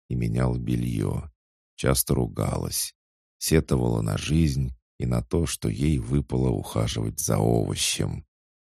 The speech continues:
Порой, когда у неё было совсем плохое настроение, она его била. Но он всё равно собирался выжить. Назло всем. В двенадцать ему впервые ненадолго улыбнулась удача.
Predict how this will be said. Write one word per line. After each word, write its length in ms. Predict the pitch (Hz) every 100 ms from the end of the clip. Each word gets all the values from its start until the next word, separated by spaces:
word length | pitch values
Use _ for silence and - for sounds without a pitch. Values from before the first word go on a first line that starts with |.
| _
Порой, 520 | 67 80 98 85 76 73 _
когда 340 | - 64 67 78
у 100 | 76
неё 320 | 71 69 69
было 300 | 64 73 67
совсем 520 | - 67 - 78 62
плохое 500 | - 55 - 62 50
настроение, 1000 | 52 - - 53 65 76 71 67 65 62 - _
она 240 | - 62
его 260 | 85 73 71
била. 720 | 73 71 64 50 50 50 - - _ _ _ _ _
Но 140 | 82
он 140 | 117 113
всё 280 | - - 87
равно 400 | 85 73 87 85
собирался 720 | - - 58 52 50 - 55
выжить. 640 | 50 52 50 - - - _ _ _ -
Назло 440 | 67 69 80 80
всем. 720 | 73 - - 62 50 50 - _ _ _ _ _ _ -
В 80 |
двенадцать 840 | 65 69 80 92 92 - - - - _
ему 300 | 71 80 104
впервые 760 | - - 73 64 69 95 87
ненадолго 680 | 76 64 57 52 76 76 69
улыбнулась 760 | 67 55 55 58 53 53 52 -
удача. 760 | 58 58 58 - - 50 -